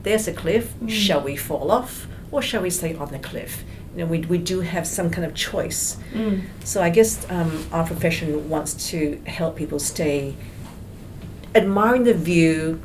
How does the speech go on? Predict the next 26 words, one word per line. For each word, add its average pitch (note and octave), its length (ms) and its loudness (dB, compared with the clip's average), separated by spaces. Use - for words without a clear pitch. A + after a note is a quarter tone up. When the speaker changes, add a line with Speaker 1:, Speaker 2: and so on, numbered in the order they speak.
Speaker 1:
on G3 120 0
top F3 200 -2
of E3+ 100 -2
the - 60 -10
cliff, C3+ 440 -4
looking E3+ 220 -4
into F#3 140 -6
the G3+ 80 -4
horizon, C#3+ 720 -4
<laughs> - 240 -14
having, C4+ 360 4
Speaker 2:
Mm. F3 60 -4
Speaker 1:
you D#3+ 80 -2
know, D#3 60 -2
having E3+ 140 -2
Speaker 2:
Staying A#3+ 260 8
well. G#3 300 6
Speaker 1:
Yeah, E3+ 220 4
staying F#3 280 6
Speaker 2:
Yeah. D#4 140 6
Speaker 1:
well, E3 200 6
Speaker 2:
Yeah. - 80 -2
Speaker 1:
exactly. D#3+ 680 2
Mm. G#3 480 6
Speaker 2:
Yeah. C#3 120 -2
Speaker 1:
So, G3 480 8